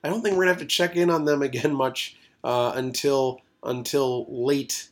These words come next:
November, maybe even early December, uh, with the Bulldogs.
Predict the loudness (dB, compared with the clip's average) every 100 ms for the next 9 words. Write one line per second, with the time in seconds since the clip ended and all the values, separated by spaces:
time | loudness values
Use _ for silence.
0 | -10 -4 -2 0 0 0 -2 -4 _ _
1 | -2 -2 -2 -4 -4 -2 0 -2 -4 _
2 | _ -4 -2 0 0 -2 -6 -10 -8 -6
3 | -4 -4 -4 -6 -8 _ -4 -2 0 0
4 | 0 -2 -6 -14 -12 -8 -8 -6 -8 -10
5 | -14